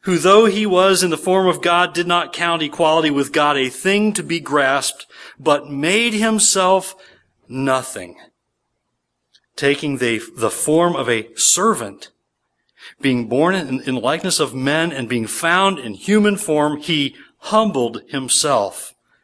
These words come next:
by becoming obedient to the point of death, even death on a cross."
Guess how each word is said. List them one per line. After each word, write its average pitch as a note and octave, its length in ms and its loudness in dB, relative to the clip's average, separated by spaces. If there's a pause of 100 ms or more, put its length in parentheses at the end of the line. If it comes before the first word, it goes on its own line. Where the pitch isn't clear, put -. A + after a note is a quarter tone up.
(540)
by C3 140 -2
becoming C3 680 -4
obedient A#2 1040 -6 (1040)
to C#3 140 -4
the G#2+ 100 -6
point E3+ 540 -2
of G#2 340 -10
death, C3+ 400 -4
even D3+ 440 -6
death C#3 460 -4
on B2 120 -8
a G#2 40 -8
cross." - 840 -4